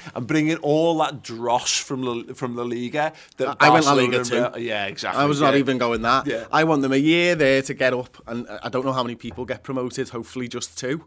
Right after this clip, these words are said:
Speaker 1: <laughs>
Speaker 2: Uh, so one of them has to languish there for another season. Hopefully United.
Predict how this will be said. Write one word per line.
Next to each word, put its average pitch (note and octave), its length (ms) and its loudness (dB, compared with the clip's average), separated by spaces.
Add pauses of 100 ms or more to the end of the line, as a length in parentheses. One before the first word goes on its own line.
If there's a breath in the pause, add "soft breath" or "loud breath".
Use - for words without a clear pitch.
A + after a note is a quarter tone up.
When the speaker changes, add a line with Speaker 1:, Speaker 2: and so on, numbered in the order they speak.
(120 loud breath)
Speaker 1:
<laughs> - 240 -8
Speaker 2:
Uh, C3 260 4
so C#3 140 -2
one B2+ 180 -2
of B2+ 80 -4
them C3+ 120 -4
has C3+ 160 -8
to C3+ 100 -2
languish A#2 500 -4
there C3+ 220 2
for C3 180 -4
another B2 280 -6
season. C#3 580 -2 (680 soft breath)
Hopefully A#2+ 280 -8
United. A2+ 540 -6